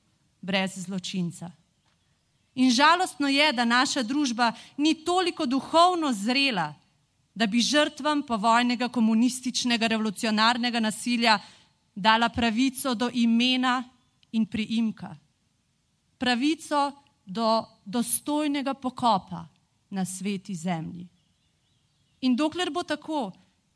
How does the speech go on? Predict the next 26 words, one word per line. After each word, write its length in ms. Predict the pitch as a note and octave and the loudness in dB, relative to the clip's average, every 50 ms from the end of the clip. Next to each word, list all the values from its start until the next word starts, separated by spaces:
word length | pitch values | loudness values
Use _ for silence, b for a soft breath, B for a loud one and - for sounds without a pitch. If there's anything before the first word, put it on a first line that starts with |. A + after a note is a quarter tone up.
| _ _ - | _ _ -6
ali 200 | B3+ C#4 C4+ C#4 | -4 -2 -2 -2
je 60 | D4 | 0
mogoča 520 | C#4 C#4+ C#4+ A#3 C#4+ F#4 G#4 - G4 F#4+ | 0 -2 -2 -4 -4 -6 -6 -4 -4 -6
sprava 640 | - - - - - C#4 C#4 C4+ C#4+ D4+ D4 D4 C#4 B3 | -6 -6 -10 -10 -6 -2 0 2 2 2 0 -2 -4 -4
z 80 | A3 | -4
zločincem, 880 | B3+ B3 A#3 A#3+ A#3+ - - C#4+ D4+ D#4 D4+ D4+ - C#4 B3+ A#3+ A#3 - - _ _ _ _ _ _ | -2 -2 -2 -2 -2 -4 -2 0 0 0 0 -2 -2 -4 -2 -2 -2 -4 -6 _ _ _ _ _ _
če 160 | - - C4+ C4 | -6 -4 -4 -4
ta 320 | - - D4 D4+ D4 C#4+ | -2 0 2 2 2 0
sploh 480 | - - - - D#4 D#4 E4+ E4 - C#4 | -2 -8 -8 -2 2 2 2 2 2 -2
ne 140 | D4+ D#4+ | -2 -2
prizna 480 | C#4 - C4+ C4 A3 A3+ C4+ C#4+ D#4 D#4+ | -2 0 -2 -2 0 2 2 2 2 2
zločina, 720 | C4 B3+ C4+ C4 - - - - D4+ D#4+ C4+ A#3+ G#3 F3+ F3 - - _ _ _ _ _ _ _ - | 0 -2 -2 -2 0 -2 -2 0 0 0 2 2 0 0 -2 -8 -16 _ _ _ _ _ _ _ -4
ki 100 | - G#3 | -2 0
ga 80 | A#3+ | 2
je 140 | A#3+ A#3 A3+ | 2 0 0
storil? 520 | A3 - - - A3 G#3+ A3+ A#3+ F#3+ D#3+ D#3 - _ _ _ _ _ _ _ _ _ _ _ _ _ _ _ _ _ _ _ _ _ _ _ _ _ _ _ _ _ _ _ _ _ - | -2 -4 -4 -4 -4 -2 0 -2 -2 -4 -6 -12 _ _ _ _ _ _ _ _ _ _ _ _ _ _ _ _ _ _ _ _ _ _ _ _ _ _ _ _ _ _ _ _ _ -2
In 140 | B3+ B3+ A#3 | 0 0 0
zato 320 | B3+ C#4 C4 - E4+ F4+ | 0 -2 -4 -2 -4 -4
smo 220 | E4+ - D#4 D#4 D4+ | -4 0 0 0 0
se 160 | - - B3+ | 0 -2 -4
tisti, 680 | - - C4+ C#4+ C4+ C#4 - - C4 B3+ B3 A#3+ B B B B B B _ _ _ _ _ - | -4 -2 -2 -2 -2 -2 -6 -2 0 0 0 -2 B B B B B B _ _ _ _ _ -6
ki 100 | C4 A#3+ | -6 -4
se 160 | - C#4 B3+ | -2 0 0
zavedamo 640 | A3 B3 B3+ A3 B3 D4 D#4+ D4+ C4 C4 A#3 A3+ A#3 | 0 0 0 0 0 0 0 0 0 0 0 0 -2
te 180 | A3+ - B3 A#3+ | -2 0 2 2
nujnosti 800 | A#3+ B3+ C4+ D4 D#4+ E4+ E4 C#4+ A#3+ G#3+ F#3 - - - - F#3 | 4 4 4 2 2 2 2 0 0 -2 -4 -6 -10 -12 -12 -10